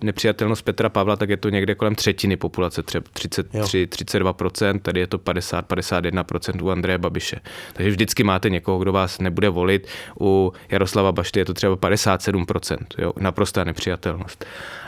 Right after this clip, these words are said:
Speaker 1: A, takže to je jedna odpověď. Druhá odpověď je, on vlastně pomáhal z-, z-, budování svojí nepřijatelnosti tím, že, že se vymezoval vůči ostatním, že hodně se mluví o takovém tom jako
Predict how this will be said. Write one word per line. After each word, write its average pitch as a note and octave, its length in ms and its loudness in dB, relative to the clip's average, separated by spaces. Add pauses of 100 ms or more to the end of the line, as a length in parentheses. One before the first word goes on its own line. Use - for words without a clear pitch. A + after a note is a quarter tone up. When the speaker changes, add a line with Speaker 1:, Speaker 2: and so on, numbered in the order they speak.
Speaker 1:
A, F#2 460 0
takže G#2 400 4 (160)
to A#2 100 4
je A2 280 6
jedna G2 300 2
odpověď. A#2+ 500 2 (300)
Druhá A2+ 320 4
odpověď A#2 520 2
je, A#2+ 340 6 (680)
on B2 280 2 (100)
vlastně B2+ 440 2
pomáhal C3 680 6 (220)
z-, G#2 400 -2
z-, G2 220 -6 (880)
budování A#2 540 4
svojí B2 240 4
nepřijatelnosti A#2 880 4
tím, A2+ 280 0
že, A#2+ 520 4 (440)
že G#2+ 300 0
se C3 160 2
vymezoval A#2 640 6
vůči A2 260 0
ostatním, A2 640 2
že G#2 80 0
hodně G#2+ 260 2
se A2+ 140 -2
mluví G#2+ 280 4
o G#2 80 4
takovém G2+ 320 0
tom G#2 120 0
jako G2+ 240 -2